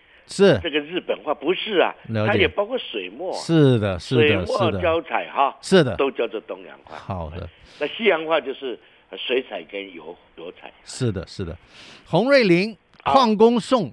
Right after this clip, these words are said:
Speaker 1: 精彩的矿工画。
Speaker 2: 是，是。哎。
Speaker 1: 洪瑞麟啊。
Speaker 2: 是。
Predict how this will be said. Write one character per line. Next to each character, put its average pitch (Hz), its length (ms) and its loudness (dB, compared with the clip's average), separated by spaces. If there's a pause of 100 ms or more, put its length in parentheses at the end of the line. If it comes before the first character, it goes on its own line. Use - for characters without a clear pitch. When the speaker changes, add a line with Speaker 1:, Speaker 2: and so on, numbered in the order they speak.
(100)
Speaker 1:
精 254 280 -4
彩 143 240 0
的 135 100 2
矿 156 220 0
工 143 180 0
画。 120 160 -4 (120)
Speaker 2:
是， 87 200 -16 (120)
是。 80 100 -20 (520)
哎。 87 120 -14
Speaker 1:
洪 107 160 -2
瑞 113 160 0
麟 95 460 -4
啊。 82 280 -10 (220)
Speaker 2:
是。 85 140 -20